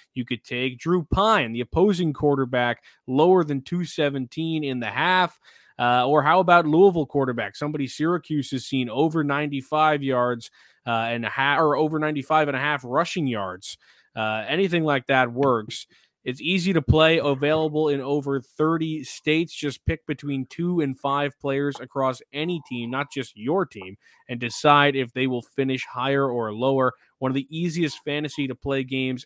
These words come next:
out there, and you can win cold, hard cash in a single game. Sign up with the promo code LOCKED ON,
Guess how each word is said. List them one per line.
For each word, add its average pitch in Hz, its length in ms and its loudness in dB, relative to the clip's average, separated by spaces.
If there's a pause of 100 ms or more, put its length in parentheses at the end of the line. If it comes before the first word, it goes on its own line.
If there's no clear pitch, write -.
(140)
out 139 260 2
there, 107 260 -4 (300)
and 120 100 -4
you 123 80 0
can 127 160 0
win 123 220 0
cold, 143 380 0
hard 131 340 2
cash 117 480 -4
in 120 200 -12
a 110 80 -12
single 135 720 -2 (320)
game. 120 280 0
Sign 135 260 -2
up 131 120 -4
with 117 100 -6
the 104 60 -20
promo 135 360 -6
code 117 240 -8
LOCKED 127 400 -4
ON, 113 360 0